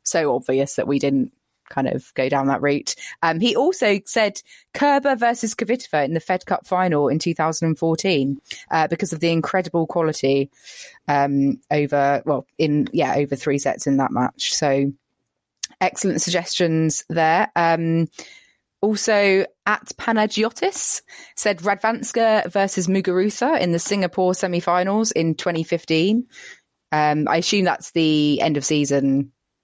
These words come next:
championships. I don't remember that one. I'm gonna have to, gonna have to YouTube that one and get some highlights of that one going, 'cause that's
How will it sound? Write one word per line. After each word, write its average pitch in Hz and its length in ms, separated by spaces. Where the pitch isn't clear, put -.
championships. 143 600
I 214 80
don't 277 220
remember 320 380
that 180 200
one. 160 240
I'm 185 100
gonna 233 180
have 240 220
to, 185 480
gonna 214 160
have 226 160
to 196 120
YouTube 190 540
that 156 180
one 147 200
and 160 100
get 180 140
some 170 140
highlights 160 500
of 139 80
that 135 160
one 147 100
going, 139 340
'cause 160 180
that's - 520